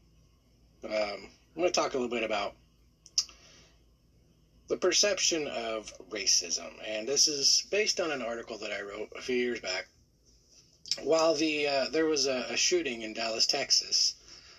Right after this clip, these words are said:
um, a black man, um,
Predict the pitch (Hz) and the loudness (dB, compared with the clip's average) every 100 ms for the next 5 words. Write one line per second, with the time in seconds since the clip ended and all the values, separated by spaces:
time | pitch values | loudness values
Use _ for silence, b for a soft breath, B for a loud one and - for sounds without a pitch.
0 | B B B B B B _ _ - 147 | B B B B B B _ _ -2 2
1 | 143 120 B B 143 185 185 160 151 147 | 2 0 B B 2 2 2 0 0 0
2 | 156 - B B B B B B _ _ | -2 -6 B B B B B B _ _
3 | _ - - _ _ - 131 131 127 123 | _ -12 -12 _ _ -6 -2 2 2 0
4 | 120 | -6